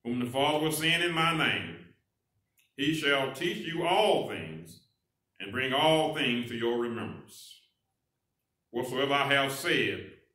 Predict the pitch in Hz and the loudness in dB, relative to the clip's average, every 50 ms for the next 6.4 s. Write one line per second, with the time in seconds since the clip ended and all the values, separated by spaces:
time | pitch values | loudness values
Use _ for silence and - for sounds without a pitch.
0 | _ _ _ _ _ _ _ _ _ _ _ _ _ _ _ _ _ _ _ _ | _ _ _ _ _ _ _ _ _ _ _ _ _ _ _ _ _ _ _ _
1 | _ - 90 90 92 98 107 98 92 85 78 - - - - - _ _ _ _ | _ -16 -14 -12 -10 -10 -10 -8 -8 -8 -10 -10 -14 -18 -20 -20 _ _ _ _
2 | _ _ _ _ _ _ - - - - - 82 80 87 98 101 104 107 104 104 | _ _ _ _ _ _ -20 -20 -20 -20 -16 -14 -10 -6 -6 -4 -4 -4 -6 -8
3 | 104 101 101 98 92 92 95 95 87 85 82 80 85 - - - _ _ _ _ | -12 -10 -10 -10 -10 -8 -10 -10 -12 -12 -12 -12 -14 -14 -20 -20 _ _ _ _
4 | _ _ _ _ _ - - - - _ _ _ _ _ - 123 - _ _ - | _ _ _ _ _ -20 -20 -20 -20 _ _ _ _ _ -20 -20 -20 _ _ -8
5 | 113 117 117 110 131 143 143 139 127 120 117 - 143 147 143 - - 139 135 123 | -4 -4 -4 -2 -2 -4 -4 -2 -4 -6 -4 -2 -4 -4 -4 -4 -6 -8 -8 -6
6 | 135 151 147 131 117 104 98 101 | -6 -4 -4 -4 -2 -4 -6 -8